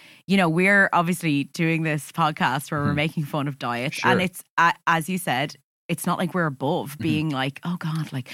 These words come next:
Speaker 2: Yeah.
Speaker 1: this seemed to have worked for this person." Like, today I saw the thing about the Adele diet, which, like, obviously Adele didn't
Speaker 2: Oh my God.
Speaker 1: ever talk about her being on a diet,
Speaker 2: Mm-hmm.
Speaker 1: but this company has just, like, managed to take it
Speaker 2: Holy
Speaker 1: and, like,
Speaker 2: shit.
Speaker 1: make it a thing.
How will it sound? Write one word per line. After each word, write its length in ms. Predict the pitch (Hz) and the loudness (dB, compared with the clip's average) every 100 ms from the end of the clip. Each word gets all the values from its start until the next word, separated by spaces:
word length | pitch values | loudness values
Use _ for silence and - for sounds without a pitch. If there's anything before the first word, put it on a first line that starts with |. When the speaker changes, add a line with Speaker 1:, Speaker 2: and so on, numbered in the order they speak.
| - | -10
Speaker 2:
Yeah. 80 | 113 | -2
Speaker 1:
this 100 | 196 | -2
seemed 240 | - 190 185 | 2 2 2
to 240 | - - | -2 -2
have 180 | 151 143 | 0 0
worked 320 | 143 160 - | -2 -4 -4
for 160 | - 151 | -8 -4
this 240 | 160 190 | -2 -4
person." 380 | - 131 123 165 | -2 -2 0 0
Like, 160 | 175 - - - | 0 -2 -12 -12
today 300 | - 233 254 | -2 2 4
I 20 | |
saw 180 | 240 208 | 4 4
the 80 | 190 | 2
thing 200 | - 170 | 0 0
about 220 | 156 147 | 0 0
the 120 | 151 | 0
Adele 380 | 143 143 143 151 | -2 2 2 2
diet, 460 | 143 127 120 - - - - - | 0 -2 -4 -6 -12 -16 -20 -4
which, 220 | 170 - 175 | -2 0 2
like, 180 | 151 - | 2 2
obviously 340 | 156 156 147 - | 0 -2 -6 -4
Adele 440 | 143 143 131 127 - | -2 0 -2 -4 -6
didn't 320 | 147 - 120 | -6 -2 -4
Speaker 2:
Oh 40 | 98 | -4
my 40 | |
God. 360 | 82 87 82 - | -8 -8 -8 -2
Speaker 1:
ever 260 | 160 151 139 | 0 0 -2
talk 280 | 170 139 | 0 -2
about 220 | 139 127 156 | -2 -6 -4
her 360 | 147 131 107 - - | -6 -4 -6 -8 -4
being 160 | 135 | -2
on 100 | 127 | -2
a 40 | 127 | -2
diet, 280 | 131 123 | -4 -4
Speaker 2:
Mm-hmm. 180 | - - - - - | -6 -12 -14 -10 -4
Speaker 1:
but 120 | 170 | 0
this 180 | 160 - | -2 -2
company 440 | - 170 165 139 | -2 -2 0 -2
has 140 | 143 | -4
just, 160 | - 143 | -6 -10
like, 200 | 120 - _ _ _ - | -10 -12 _ _ _ -4
managed 500 | 165 135 139 - - | -2 0 -2 -6 -8
to 100 | 147 | -8
take 380 | - 143 135 - | -4 -2 -2 -4
it 120 | 131 | -6
Speaker 2:
Holy 160 | 107 151 | -4 -2
Speaker 1:
and, 100 | 143 | -2
like, 200 | 131 131 | -2 -4
Speaker 2:
shit. 140 | 90 | -4
Speaker 1:
make 220 | 151 135 143 | -2 -2 -4
it 60 | |
a 60 | 123 | -4
thing. 280 | 156 123 | -2 -4